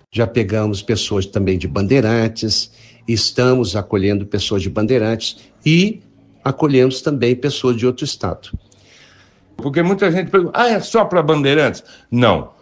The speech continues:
Speaker 2: qualquer pessoa, né, que esteja aí em risco, e principalmente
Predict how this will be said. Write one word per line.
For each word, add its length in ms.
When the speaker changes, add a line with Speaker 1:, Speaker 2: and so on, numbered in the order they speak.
Speaker 2:
qualquer 720
pessoa, 800
né, 200
que 120
esteja 640
aí 340
em 120
risco, 580
e 80
principalmente 1040